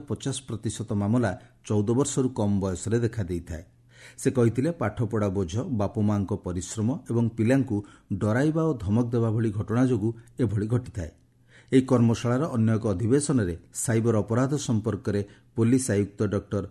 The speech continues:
ରଶ୍ମି ଶର୍ମା ଯାଦବ ସୂଚନା ପ୍ରଦାନ କରିଥିଲେ। ଫ୍ରାନ୍ସ ରାଷ୍ଟ୍ରପତି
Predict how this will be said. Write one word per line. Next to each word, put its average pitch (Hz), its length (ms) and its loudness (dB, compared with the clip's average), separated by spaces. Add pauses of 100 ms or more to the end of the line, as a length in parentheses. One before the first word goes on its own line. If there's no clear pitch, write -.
(160)
ରଶ୍ମି 107 400 0
ଶର୍ମା 104 400 -2
ଯାଦବ 110 360 0 (240)
ସୂଚନା 127 360 -2
ପ୍ରଦାନ 85 320 -6
କରିଥିଲେ। 87 440 -6 (1040)
ଫ୍ରାନ୍ସ 185 400 2
ରାଷ୍ଟ୍ରପତି 147 560 0